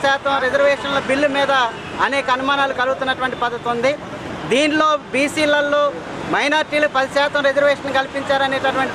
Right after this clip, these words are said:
పేరు మీద అధికారంలో ఉన్నటువంటి బీజేపీ దాన్ని తొక్కిపట్టాలనేటటువంటి ఆలోచన చేస్తుంది. తెలంగాణ రాష్ట్రంలో ఉన్నటువంటి మంత్రులు, ఎంపీలు దీన్ని నిలువరించాలనేటటువంటి ప్రయత్నం చేస్తున్నారు. బీజేపీ అధికారంలో ఉన్నటువంటి రాష్ట్రాల్లో బీజేపీ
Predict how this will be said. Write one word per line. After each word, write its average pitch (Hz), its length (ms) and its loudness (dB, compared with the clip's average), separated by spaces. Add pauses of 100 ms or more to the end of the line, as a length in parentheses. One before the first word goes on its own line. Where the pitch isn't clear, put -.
పేరు 285 240 4
మీద 285 160 2 (600)
అధికారంలో 302 560 2
ఉన్నటువంటి 277 360 2 (100)
బీజేపీ 285 460 2 (720)
దాన్ని 262 280 2
తొక్కిపట్టాలనేటటువంటి 269 1000 2 (100)
ఆలోచన 262 360 -2
చేస్తుంది. 247 440 0 (440)
తెలంగాణ 302 420 2 (160)
రాష్ట్రంలో 294 420 0
ఉన్నటువంటి 285 380 0 (120)
మంత్రులు, 285 420 2 (220)
ఎంపీలు 294 420 2 (500)
దీన్ని 285 300 2 (160)
నిలువరించాలనేటటువంటి 277 1120 0
ప్రయత్నం 254 320 0
చేస్తున్నారు. 247 460 2 (480)
బీజేపీ 302 440 2 (120)
అధికారంలో 294 480 0
ఉన్నటువంటి 285 440 2
రాష్ట్రాల్లో 294 500 2 (160)
బీజేపీ 285 460 0